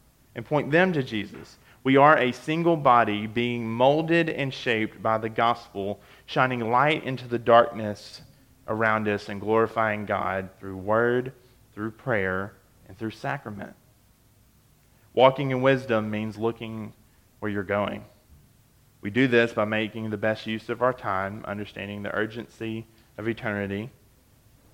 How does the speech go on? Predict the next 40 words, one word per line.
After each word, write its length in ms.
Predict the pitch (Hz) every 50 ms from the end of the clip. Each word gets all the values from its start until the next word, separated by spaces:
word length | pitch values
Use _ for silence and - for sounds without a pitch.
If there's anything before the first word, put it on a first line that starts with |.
| _ -
It's 160 | 107 - 131
understanding 500 | 123 123 127 120 - 143 127 123 123 120
the 80 | 120
will 540 | 113 113 120 120 123 127 127 131 135 151 - -
or 140 | 113 117
the 120 | 113 120 117
desire 380 | 110 107 104 110 117 117 117
of 80 | 120 120
the 80 | 117 113
Lord 460 | 107 107 110 110 113 117 117 117 -
for 120 | - 123
our 180 | 120 120 120 117
lives 440 | 104 101 98 95 98 104 104 - -
and 100 | 104 98
how 140 | 107 104
that's 220 | 101 110 110 - -
only 220 | 113 117 120 123
found 380 | 123 - 110 104 104 104 104 104
in 60 | 104
our 220 | 104 101 101 101
identity 580 | 101 104 107 113 113 113 107 101 101 101 101 104
in 140 | 101 107 104
Jesus 600 | 95 101 98 92 90 98 101 95 - - - - _ _ _ _ _ _ -
and 100 | - 104
in 100 | 101 101
his 180 | 101 104 101 104
word. 360 | 98 92 92 87 90 95 92 90 - - _ _ _ _ _ _ _ _ _ _ _ _ _ _ _ -
It's 160 | 135 123 -
found 340 | - 143 139 139 139 139 139
in 160 | 139 135 131
communion 540 | - - 139 131 135 147 156 160 160 160 156
with 140 | 156 151
the 100 | 156 165
saints 500 | 151 - - 160 139 147 156 151 - -
and 180 | 143 123 117 110
walking 480 | 113 127 131 135 135 - 147 135 135 131
in 120 | 131 131
the 60 | 131
Spirit, 520 | 123 - - - 117 113 113 113 107 104 113
being 320 | 120 117 113 113 117 113